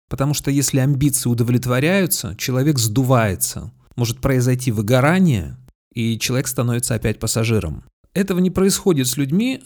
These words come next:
которые обнаружили свое предназначение, свою миссию, служение с большой буквы. Не прислуживаться, а служение. Люди, для которых судьба общества важнее, чем их собственные амбиции. Какие-то эгоистические желания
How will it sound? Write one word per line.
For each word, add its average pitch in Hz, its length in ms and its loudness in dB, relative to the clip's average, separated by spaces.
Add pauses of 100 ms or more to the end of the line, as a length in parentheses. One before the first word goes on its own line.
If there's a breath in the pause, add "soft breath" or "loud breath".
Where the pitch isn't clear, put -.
(100)
которые 165 400 0
обнаружили 139 580 0
свое 120 240 -2
предназначение, 123 840 0
свою 127 360 0
миссию, 135 600 0
служение 131 920 2
с 107 100 -6
большой 123 380 0
буквы. 98 460 -6 (260)
Не 120 140 -2
прислуживаться, 113 840 -2
а 110 220 -2
служение. 117 800 -2 (460)
Люди, 135 260 2
для 123 120 2
которых 127 360 -2
судьба 123 340 0
общества 127 480 -2
важнее, 127 540 0
чем 117 260 -2
их - 160 -8
собственные 107 680 0
амбиции. 113 580 -4 (300)
Какие-то 127 400 -2
эгоистические 117 800 -2
желания 120 720 -2